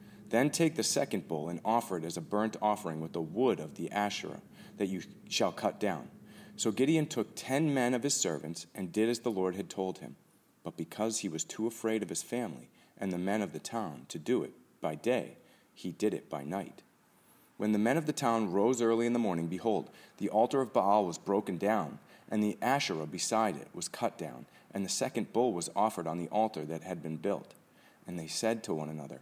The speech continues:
"Who has done this thing?" And after they had searched and inquired, they said, "Gideon,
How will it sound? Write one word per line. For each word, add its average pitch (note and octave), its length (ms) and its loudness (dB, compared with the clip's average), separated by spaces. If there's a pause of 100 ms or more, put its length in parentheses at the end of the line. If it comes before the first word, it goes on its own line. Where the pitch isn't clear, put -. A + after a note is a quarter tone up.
"Who E3+ 220 0
has F#2 200 -2
done B2+ 280 0
this E2+ 200 -2
thing?" C#2+ 240 -10 (640)
And F#2 80 -4
after G#2 240 0
they A#2 140 2
had A2 140 -2
searched A#2 440 0
and B2 120 2
inquired, F#2+ 440 0
they E2+ 100 0
said, D#2+ 340 -4
"Gideon, D#2+ 460 2